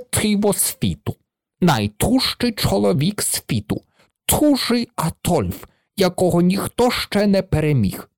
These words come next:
Будь ласка, шановні пані і панове, ось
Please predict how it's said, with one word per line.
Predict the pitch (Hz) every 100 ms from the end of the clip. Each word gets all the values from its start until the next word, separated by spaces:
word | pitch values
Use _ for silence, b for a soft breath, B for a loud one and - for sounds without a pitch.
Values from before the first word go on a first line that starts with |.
| _ _ -
Будь | 302 285 175
ласка, | 123 107 - - - - _
шановні | - 180 185 208 247 - 240 214
пані | - - - 247 240 247
і | 196
панове, | 180 - 214 190 95 - - _ _
ось | 220 262 - -